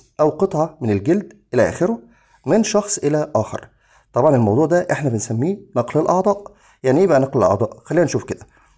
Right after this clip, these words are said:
كلمة pressure دي معناها ضغط. طيب، كلمة transplant يعني نقل عضو، هي دي اللي أنا عايزها. أما transport دي طبعًا وسائل النقل،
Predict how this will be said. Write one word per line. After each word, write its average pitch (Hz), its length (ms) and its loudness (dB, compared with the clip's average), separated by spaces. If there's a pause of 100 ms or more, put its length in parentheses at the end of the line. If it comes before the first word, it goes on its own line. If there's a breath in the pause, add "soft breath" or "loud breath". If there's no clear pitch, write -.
(180 soft breath)
كلمة 233 300 2 (280)
pressure 170 300 0 (240)
دي 139 80 -2
معناها 117 320 2
ضغط. 196 520 -4 (440 soft breath)
طيب، 104 140 -2 (200)
كلمة 254 260 2 (120)
transplant 165 760 0
يعني 143 340 2
نقل 135 300 -4 (260)
عضو، 104 280 -2
هي 120 180 2
دي 127 80 0
اللي 123 100 2
أنا 107 80 -2
عايزها. 87 340 -10 (480 soft breath)
أما 180 160 4
transport 180 760 -2
دي 131 120 -4
طبعًا 123 300 0
وسائل 151 280 -2
النقل، 175 320 -4